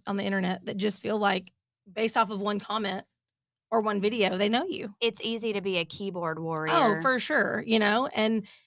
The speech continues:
Speaker 1: and I just, and I have yet, I'm not gonna comment back. I, it's not worth my time. Again,
Speaker 2: No.
Speaker 1: I'm not gonna change their mind, and they don't know my story, and I don't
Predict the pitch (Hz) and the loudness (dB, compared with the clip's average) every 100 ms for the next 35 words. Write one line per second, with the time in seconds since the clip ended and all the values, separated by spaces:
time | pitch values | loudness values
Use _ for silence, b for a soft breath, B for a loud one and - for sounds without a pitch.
0 | B B - 240 240 254 233 220 220 240 | B B 2 6 6 4 0 2 4 2
1 | 196 202 214 208 196 202 202 202 190 185 | 4 2 2 2 0 -2 -2 0 2 4
2 | 196 - 208 - 208 190 - 196 190 190 | 4 4 -2 -2 -8 -2 0 0 0 -2
3 | 190 180 190 214 196 180 175 208 214 208 | 0 0 0 -2 -4 -4 -2 0 2 2
4 | 185 196 196 208 196 196 185 190 208 220 | 0 -2 -4 -4 -4 -2 0 0 0 -4
5 | - 208 - _ _ _ 196 214 254 254 | -4 -6 -6 _ _ _ -2 0 0 0
6 | 240 233 233 233 233 208 | 0 -2 0 0 2 0